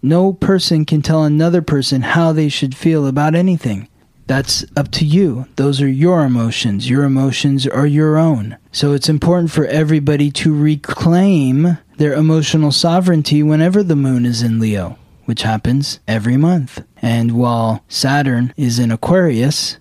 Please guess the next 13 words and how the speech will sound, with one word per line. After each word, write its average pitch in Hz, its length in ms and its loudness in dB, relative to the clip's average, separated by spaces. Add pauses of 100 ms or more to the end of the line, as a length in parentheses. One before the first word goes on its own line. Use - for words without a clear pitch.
(140)
the 131 140 0
moon 139 520 2 (140)
will 127 260 0
oppose 143 840 0 (120)
Saturn 123 680 -2 (100)
in 131 160 0
Aquarius. 143 640 -2
The 120 140 -2
moon 131 360 0
in 127 260 0
Leo 127 560 0
will 117 160 0
oppose 117 600 -2